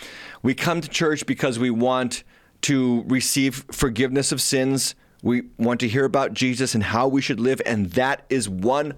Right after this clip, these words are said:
hundred percent true. That's the purpose of the church. But Jesus also called the church the salt of the earth. Salt is a preservative.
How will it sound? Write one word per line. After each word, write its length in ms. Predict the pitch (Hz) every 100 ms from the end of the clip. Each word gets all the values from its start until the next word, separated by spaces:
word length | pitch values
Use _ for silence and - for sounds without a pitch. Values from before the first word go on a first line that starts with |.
| -
hundred 540 | - - 147 139 123
percent 580 | - 139 - 139 131 - - -
true. 400 | - 156 151 139
That's 180 | 120
the 140 | - 151
purpose 580 | - - 190 196 202 -
of 240 | 143 -
the 60 | 135
church. 680 | - - 135 - - - - - - - - - - - - -
But 200 | 90 120
Jesus 360 | 104 151 156 151
also 380 | 143 165 165 160
called 300 | - 156 135
the 80 |
church 300 | 139 156 139
the 100 | -
salt 380 | 120 - 147 139
of 80 | 117
the 160 | 120 123
earth. 180 | 110
Salt 400 | - - 151 - -
is 180 | 147 -
a 120 | 139
preservative. 1160 | 131 - 101 92 90 113 120 107 107 95 78